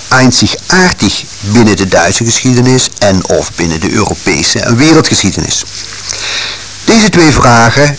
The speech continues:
zijn door de revisionisten, de eerste vraag is door de revisionisten met ja beantwoord en de tweede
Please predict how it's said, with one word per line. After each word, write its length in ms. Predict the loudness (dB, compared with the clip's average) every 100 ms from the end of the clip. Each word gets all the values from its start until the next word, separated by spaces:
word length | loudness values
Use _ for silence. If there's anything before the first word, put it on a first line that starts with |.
| -6 -2
zijn 480 | 2 4 4 4 2
door 440 | 4 6 4 2 -6 0
de 120 | 2
revisionisten, 960 | 4 4 2 2 2 2 2 2 0 0 -10 -14 -14 -12 -12 -12 -14 -16 -16 -16 -16 -16 -16 -4
de 120 | 0
eerste 320 | 2 4 4 4
vraag 360 | 4 4 2
is 240 | 2 0 0
door 180 | 2 4
de 60 |
revisionisten 720 | 4 2 2 2 2 2 0 -2
met 140 | -4 -4 0
ja 280 | 4 4
beantwoord 680 | 4 4 4 4 4 4 0 -8 -12 -12 -10 -10 -12 -14 -2
en 120 | 2
de 120 | 2
tweede 440 | 2 2 2 2